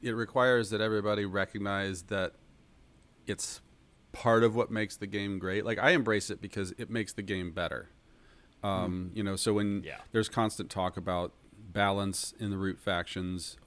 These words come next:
Speaker 1: and especially, like, when you're talking about Moles or the Vagabond, that's what makes the game interesting, is that we all know how strong the Vagabond is, and we've all seen it happen over and over again where no matter how hard you feel like you kick them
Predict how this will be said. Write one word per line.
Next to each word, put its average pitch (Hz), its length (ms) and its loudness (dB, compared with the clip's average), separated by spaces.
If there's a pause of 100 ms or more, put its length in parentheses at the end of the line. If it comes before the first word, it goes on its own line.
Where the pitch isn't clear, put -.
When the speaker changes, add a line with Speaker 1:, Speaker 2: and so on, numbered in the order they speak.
(280)
Speaker 1:
and 92 380 -4
especially, 92 440 -4
like, 85 200 -6
when 90 80 -6
you're 90 100 -4
talking 87 180 -6
about 90 180 -4
Moles 90 320 -4
or 85 40 -6
the 85 80 -10
Vagabond, 85 640 -4 (680)
that's 123 240 6
what 123 100 4
makes 127 180 0
the 123 100 -4
game 117 220 4
interesting, 135 460 0
is 107 200 0
that 104 180 0 (380)
we 117 180 4
all 139 140 8
know 156 140 4
how 135 100 4
strong 123 280 2
the 104 60 2
Vagabond 101 480 2
is, 90 180 -2
and 98 80 -2
we've 104 160 0
all 123 140 4
seen 123 240 0
it - 100 -4
happen 107 320 0
over 107 220 0
and 98 100 0
over 113 180 2
again 95 280 -2
where 92 240 0
no 98 160 -2
matter 110 300 2
how 120 260 2
hard 117 280 4
you 98 100 -4
feel 120 200 0
like 107 220 0
you 101 60 -14
kick - 280 -4
them 90 300 -4